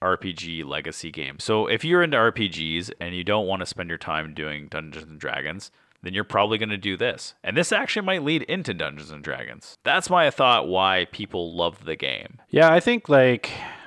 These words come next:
Speaker 2: you know, the people that love Gloomhaven, it's just something that their core group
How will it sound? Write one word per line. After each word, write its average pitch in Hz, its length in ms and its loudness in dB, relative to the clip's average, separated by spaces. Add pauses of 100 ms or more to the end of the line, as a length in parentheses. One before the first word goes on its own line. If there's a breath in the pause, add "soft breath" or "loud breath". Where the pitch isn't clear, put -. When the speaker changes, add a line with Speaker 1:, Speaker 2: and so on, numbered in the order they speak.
(300 loud breath)
Speaker 2:
you 131 100 -2
know, 123 120 2
the 123 80 0
people 127 1000 6 (200)
that 110 480 0
love 107 720 2 (100)
Gloomhaven, 104 600 -6
it's 104 160 -6
just 110 140 -6
something 131 280 0
that 110 140 -2
their 110 160 0
core 107 240 -2
group 101 320 -6